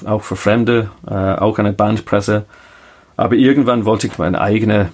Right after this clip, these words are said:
Presse haben. Dann hab ich <laughs> noch ein Hobby <laughs> gestartet, habe so alte Presse und alte Obstmühle gekauft und restauriert. <laughs> Teil-, teil-,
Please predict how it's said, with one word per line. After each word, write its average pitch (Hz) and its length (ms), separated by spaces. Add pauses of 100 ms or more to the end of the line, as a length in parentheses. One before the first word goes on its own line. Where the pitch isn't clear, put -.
Presse 101 360
haben. 95 280
Dann 98 360 (120)
hab 95 140
ich - 160
<laughs> - 0
noch 113 300
ein 117 180
Hobby 107 300 (240)
<laughs> - 240
gestartet, 113 600 (440)
habe 104 540
so 101 140
alte 110 640 (160)
Presse 104 580
und 101 240
alte - 320
Obstmühle 104 540
gekauft 101 500
und 101 120
restauriert. 101 760 (500)
<laughs> - 460
Teil-, 127 220 (140)
teil-, - 340